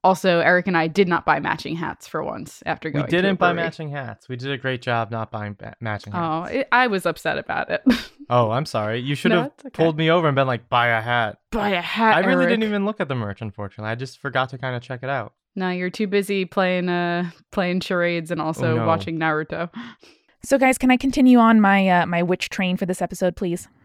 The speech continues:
Speaker 1: Hell
Speaker 2: Yeah.
Speaker 1: yeah, do it up.
Speaker 3: This email comes from Ari in the year of our Lord twenty seventeen, and it is titled Gender Fluid Witch slash Fairies from Sicily.
Speaker 1: Fantastic.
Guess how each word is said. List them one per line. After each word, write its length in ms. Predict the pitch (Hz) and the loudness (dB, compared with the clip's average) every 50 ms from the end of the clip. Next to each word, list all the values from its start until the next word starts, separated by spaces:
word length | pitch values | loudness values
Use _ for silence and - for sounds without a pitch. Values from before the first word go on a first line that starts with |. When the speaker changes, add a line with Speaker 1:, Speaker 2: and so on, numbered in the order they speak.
| _ _ _ _ _ _ _ | _ _ _ _ _ _ _
Speaker 1:
Hell 240 | - - 240 220 196 | -2 2 4 4 4
Speaker 2:
Yeah. 80 | 175 190 | 4 2
Speaker 1:
yeah, 180 | - - - - - | -2 -6 -8 -8 -6
do 140 | - 185 | -4 -4
it 80 | 190 175 | -2 -2
up. 200 | 165 139 - _ _ - | -2 -4 -4 _ _ -6
Speaker 3:
This 240 | 214 214 339 339 - | -2 0 0 0 0
email 200 | 262 285 262 247 | 0 2 2 2
comes 280 | 240 - - 311 311 - | 2 2 -2 -2 -2 0
from 160 | 285 233 - | 0 2 4
Ari 240 | - 180 175 175 180 | 6 6 6 6 6
in 80 | 185 180 | 4 2
the 80 | 180 | 2
year 140 | 196 208 226 | 4 4 4
of 80 | 214 202 | 4 6
our 100 | 196 190 | 4 4
Lord 240 | 185 180 185 185 - | 6 6 4 4 2
twenty 260 | - - 269 247 269 | 0 2 4 4 4
seventeen, 680 | - - - 196 185 170 - - 220 220 220 220 220 - _ | 4 2 2 2 2 0 -2 -2 0 2 4 4 2 2 _
and 240 | - 220 220 220 214 - | 2 4 4 4 2 2
it 60 | 220 | -2
is 140 | 254 233 - | -4 -4 -4
titled 500 | - - 208 180 185 185 180 190 180 - - | -4 0 2 4 4 6 4 4 2 0 -6
Gender 320 | 226 - 330 349 330 302 | -4 -2 0 2 2 0
Fluid 500 | - - 254 247 247 247 247 208 226 208 | 0 2 2 4 4 4 4 2 2 0
Witch 220 | 262 311 - - - | 0 -2 -2 -4 -6
slash 320 | - - 247 240 254 - - - | -4 -2 0 0 0 0 -4 -6
Fairies 500 | - - 440 381 277 208 196 233 - - _ | -2 0 0 2 2 0 0 -2 -4 -8 _
from 180 | - 233 233 | -2 0 0
Sicily. 420 | 240 - - - - - - - 180 - _ _ - | 0 0 -4 -8 -8 -8 -10 -10 -10 -12 _ _ -10
Speaker 1:
Fantastic. 720 | - 208 175 165 170 156 160 190 - - 214 - _ _ | -6 -4 -4 -4 -2 -4 -6 -6 -6 -8 -8 -8 _ _